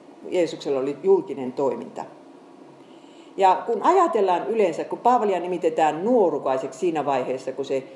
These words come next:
oli kivittämässä Stefanosta, niin ajatellaan, että hän on syntynyt noin viisi jälkeen Kristuksen.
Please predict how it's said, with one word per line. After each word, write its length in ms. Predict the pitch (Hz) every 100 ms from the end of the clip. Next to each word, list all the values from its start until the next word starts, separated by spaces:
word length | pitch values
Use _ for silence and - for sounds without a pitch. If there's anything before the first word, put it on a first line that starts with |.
| - -
oli 160 | 160 156
kivittämässä 680 | 190 160 - 127 131 143
Stefanosta, 720 | 143 175 160 135 - 107 - - - - - - - - -
niin 260 | 185 170 -
ajatellaan, 520 | 233 254 220 185 160
että 140 | 175 247
hän 160 | 220
on 80 | 196
syntynyt 480 | 190 180 165 170 190
noin 300 | 247 233 196
viisi 360 | 240 185 151
jälkeen 420 | 143 131 - - 127
Kristuksen. 600 | - - - - -